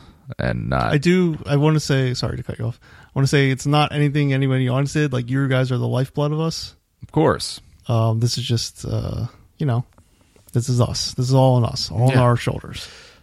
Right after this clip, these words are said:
Speaker 1: This is, uh, yeah, this is a hundred percent, uh, what we need to do at this time. And, uh, you know,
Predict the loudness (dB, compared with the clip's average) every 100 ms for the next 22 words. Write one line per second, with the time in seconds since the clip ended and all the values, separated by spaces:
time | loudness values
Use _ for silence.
0 | -6 -4 -2 -2 2 2 4 2 -2 -8
1 | -2 -2 -2 -8 -10 -8 -4 -2 0 -2
2 | -4 0 0 0 -4 -20 _ _ -16 -4
3 | -2 0 -2 -6 0 0 2 2 4 2
4 | 0 2 4 4 0 -2 0 2 0 -4
5 | -10 -18 -20 -12 -2 -2 -2 -8 -4 0
6 | 0 0 0 0 2 2 2 0 -4 -14
7 | _ _ _ _ -14 -4 0 2 2 2
8 | 0